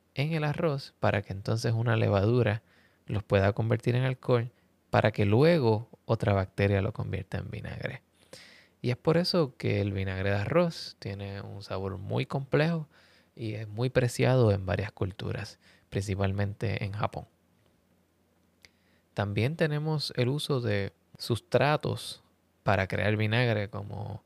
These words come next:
dátiles, frutas en general, inclusive vino. Como dijimos anteriormente, el vinagre ha sido hecho de vino por mucho tiempo.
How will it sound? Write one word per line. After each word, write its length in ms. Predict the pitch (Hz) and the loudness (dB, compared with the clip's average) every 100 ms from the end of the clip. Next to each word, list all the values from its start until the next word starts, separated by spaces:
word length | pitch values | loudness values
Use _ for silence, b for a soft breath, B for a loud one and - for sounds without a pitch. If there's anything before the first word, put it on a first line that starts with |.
| _ | _
dátiles, 920 | - 107 120 123 110 107 113 - - _ b b b | -2 4 4 2 0 -2 -4 -12 -20 _ b b b
frutas 520 | - 104 139 160 107 - | -4 2 2 2 -2 -2
en 100 | 98 | -6
general, 640 | 98 95 101 101 107 117 - b b b b b b - | -4 -2 2 2 2 -2 -8 b b b b b b -8
inclusive 520 | 131 131 120 160 147 | -8 -6 -4 2 4
vino. 400 | 104 160 107 165 - _ | 4 2 -2 -6 -14 _
Como 240 | - 101 | -8 -4
dijimos 260 | 107 110 127 | -2 2 2
anteriormente, 800 | 127 123 123 165 190 - 127 - b b b b b b - | 4 4 2 0 -4 -2 -2 -2 b b b b b b -2
el 140 | 123 | 0
vinagre 400 | 104 98 104 131 | 0 0 2 4
ha 60 | 117 | 4
sido 280 | 117 107 110 | 4 4 4
hecho 220 | 113 117 | 4 4
de 80 | 107 | 4
vino 240 | 120 110 | 4 0
por 160 | 104 98 | 0 -2
mucho 240 | 110 110 | -2 -2
tiempo. 460 | 156 202 - 127 | -2 -4 -6 -8